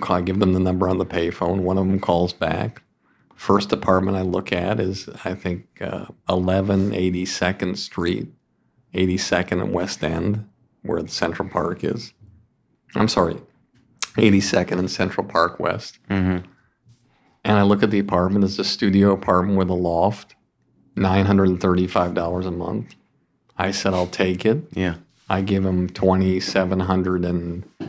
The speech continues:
Speaker 1: or twenty-eight hundred and five dollars. And when you're in, you're in.
Speaker 2: You're in.
Speaker 1: I'm in New York
Speaker 2: <laughs>
Speaker 1: City. I don't know what I'm doing. I have no furniture.
Speaker 2: Yeah.
Speaker 1: I have no business. I have no office. I have no club.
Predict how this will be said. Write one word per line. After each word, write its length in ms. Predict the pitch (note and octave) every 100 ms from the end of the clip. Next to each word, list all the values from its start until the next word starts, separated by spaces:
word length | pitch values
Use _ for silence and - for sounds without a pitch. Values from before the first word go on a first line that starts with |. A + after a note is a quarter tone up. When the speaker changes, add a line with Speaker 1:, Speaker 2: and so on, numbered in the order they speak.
| - - - _ _ _ _ _ -
Speaker 1:
or 120 | F#2+
twenty-eight 560 | - G2+ G2+ G2 F#2+ F2+
hundred 340 | F#2 F#2 F2+
and 120 | F2
five 380 | F2 F#2 F#2 F2+
dollars. 680 | F2 E2 E2+ G#2+ A#2 - - _ _ _ _ _ _ _ _ _ _ _ _ _ _ _ _ _ _ _ _ _ _
And 240 | - F#2+ F2+
when 140 | F2+
you're 240 | F2+ F2+ F2+
in, 560 | G2 G#2+ B2+ C3 C3 - _ -
you're 320 | F#2+ G2 G#2
in. 260 | G#2+ E2+ -
Speaker 2:
You're 200 | G2 G2
in. 240 | G2 F2 -
Speaker 1:
I'm 220 | - G2
in 180 | G#2 G#2
New 180 | G#2+ G#2
York 340 | G#2 G2+ G#2
Speaker 2:
<laughs> 20 | -
Speaker 1:
City. 420 | - G2+ F#2+ G2+ B2 - - - _ _ -
I 120 | G#2+
don't 180 | G#2+ G#2
know 120 | G#2
what 220 | F#2+ G2
I'm 200 | G2 F#2
doing. 400 | F2+ F#2+ G#2+ B2
I 100 | G2+
have 220 | F#2+ F#2
no 200 | G2 F2+
furniture. 800 | F2+ - F#2 F#2+ G2+ - B2+ C#3
Speaker 2:
Yeah. 220 | - G2+ F#2
Speaker 1:
I 60 |
have 120 | F2+
no 200 | F#2 F#2
business. 640 | F2+ F2+ G2 G#2+ B2+ C3 -
I 120 | F2
have 180 | F#2 F2+
no 240 | F#2+ F2+
office. 520 | F2+ F2+ F#2+ C3 B2+ -
I 120 | E2
have 180 | F#2 F#2
no 240 | F#2 F2+
club. 640 | - F#2 F2 G2 A#2+ C#3